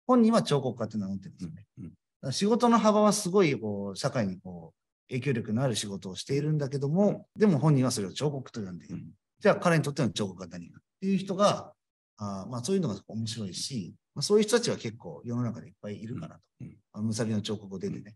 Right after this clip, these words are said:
Speaker 2: うん。うん。
Speaker 1: はい。だからマネキンやってても彫刻って思ってれば、それはそれでいいかなと思ってるんで、必ずしもあの、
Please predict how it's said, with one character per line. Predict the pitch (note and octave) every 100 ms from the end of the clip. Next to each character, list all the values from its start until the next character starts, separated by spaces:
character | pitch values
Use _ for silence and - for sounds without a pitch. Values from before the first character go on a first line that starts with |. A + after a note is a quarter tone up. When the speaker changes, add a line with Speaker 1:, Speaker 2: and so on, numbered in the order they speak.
| _ -
Speaker 2:
う |
ん。 |
う | D2
ん。 | - _
Speaker 1:
は | - -
い。 |
だ |
か | - D#3
ら |
マ | D3 D3
ネ | E3
キ | E3
ン | E3+
や | E3+
っ | E3+
て |
て | -
も | D3
彫 | G2+ F2+
刻 | E2+ _ _
っ | D2+
て | G#2
思 | G#2
っ | G#2+
て | B2
れ | F3
ば、 | C#3+ - -
そ | A2+
れ |
は | G#2+
そ |
れ | G2
で | G2+
い |
い | G#2+
か | -
な | -
と | - - _ _ _ _
思 | G2+
っ | E2
て | -
る | -
ん |
で、 | A2+ A2+ - - -
必 | F3 G3+
ず | A#3
し | A3
も | C#3
あ | F#2
の、 | F#2 F2+